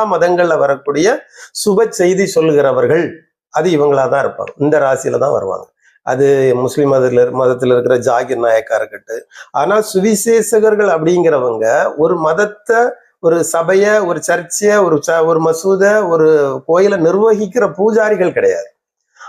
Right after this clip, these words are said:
அதற்கு ஆள் இல்லாம தூதுவர்களா மட்டும் இருப்பாங்க. இப்ப மோகன் சிலாசரசன் ஒருவர் இருக்காரு, அவருக்கெல்லாம் சர்ச்சுகள் கிடையாது. அப்படி ஒரு தூதுவர்களா இருக்கிறவங்க எல்லாருமே இந்த ரிஷப ராசியில வருவாங்க. ஆனா இந்த ரிஷப ராசியில யாரெல்லாம் இருக்கிறான்னா,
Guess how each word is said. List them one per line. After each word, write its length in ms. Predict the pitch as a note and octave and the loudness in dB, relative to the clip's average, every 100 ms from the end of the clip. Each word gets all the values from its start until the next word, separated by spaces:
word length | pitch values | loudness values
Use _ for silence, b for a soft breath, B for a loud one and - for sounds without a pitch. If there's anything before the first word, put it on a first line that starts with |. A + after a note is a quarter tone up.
| B - | B -6
அதற்கு 580 | A2+ D3 A#3 A#3 - C4 D4 B3 - - | -4 0 0 -2 -2 0 2 -2 -6 -4
ஆள் 240 | C#3 F#3 G#3 | 0 0 0
இல்லாம 380 | F#3+ F3+ F3+ G3 | 2 0 0 -4
தூதுவர்களா 600 | G3 A#3+ C4+ A#3+ F#3+ F#3 | -2 0 2 2 2 0
மட்டும் 280 | D#3+ D3+ B2+ | 0 0 2
இருப்பாங்க. 260 | B2 C3 C#3+ | 2 0 0
இப்ப 120 | D#3+ | 0
மோகன் 320 | D#3 F3 E3+ | 0 0 -2
சிலாசரசன் 600 | E3+ D3+ D3 D3 - D3+ | -2 -2 0 -2 -4 -2
ஒருவர் 200 | C3+ B2+ | 0 0
இருக்காரு, 300 | A#2 - G2+ | -2 -4 -4
அவருக்கெல்லாம் 580 | - C#3 F3+ F3 F3+ F3 | -2 0 0 -2 -2 -2
சர்ச்சுகள் 480 | F#3 F#3 - G3 D3+ | -2 -2 -2 -2 -2
கிடையாது. 280 | A2 F#2+ F#2 - _ b b | -2 -2 -4 -10 _ b b
அப்படி 280 | D#3+ D#3+ A#3 | -6 -2 2
ஒரு 160 | A3+ G3+ | 2 0
தூதுவர்களா 640 | - A#3 C#4 C4+ A3 G#3 F#3+ | -2 0 2 2 2 2 0
இருக்கிறவங்க 560 | E3 D#3+ D3+ E3 D#3+ D#3 C3 | 0 -2 0 0 2 2 2
எல்லாருமே 640 | B2 B2+ C#3 A#2+ G#2 G#2+ C3+ F#3+ - - _ _ | 2 2 0 -2 -2 2 2 0 -4 -12 _ _
இந்த 100 | E3 C#3+ | -4 -2
ரிஷப 360 | C#3+ - E3 | 0 -2 0
ராசியில 380 | D3 A2+ A2+ C#3+ | 0 0 -2 0
வருவாங்க. 400 | A#2+ G#2 G2 F#2+ - _ - | 0 -2 -4 -6 -12 _ -6
ஆனா 160 | C#3+ F3+ | -2 0
இந்த 120 | F3 | 0
ரிஷப 300 | D#3+ G3+ G#3 | 0 0 0
ராசியில 320 | G#3 - G3 | 0 0 0
யாரெல்லாம் 400 | D#3+ F3 A#3+ A3+ | 0 0 0 0
இருக்கிறான்னா, 560 | D#3+ C#3+ D#3 B2+ G#2 A2 | 0 0 -2 -2 -2 0